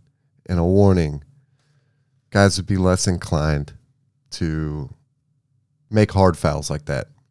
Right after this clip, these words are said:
I honestly believe that Dillon Brooks was just trying to stop him from scoring.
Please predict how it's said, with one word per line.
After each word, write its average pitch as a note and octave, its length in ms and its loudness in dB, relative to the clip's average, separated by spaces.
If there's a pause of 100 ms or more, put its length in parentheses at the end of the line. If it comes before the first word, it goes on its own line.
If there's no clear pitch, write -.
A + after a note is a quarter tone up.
I A#2 180 8
honestly A2 380 6
believe F#2 260 2
that D2+ 140 0
Dillon E2+ 280 0
Brooks E2 220 -2
was D2+ 120 -8
just D#2+ 200 -4
trying D#2 220 -2
to C#2 60 -10
stop - 440 -2
him C#2+ 140 -6
from - 200 -16
scoring. D#2+ 600 -4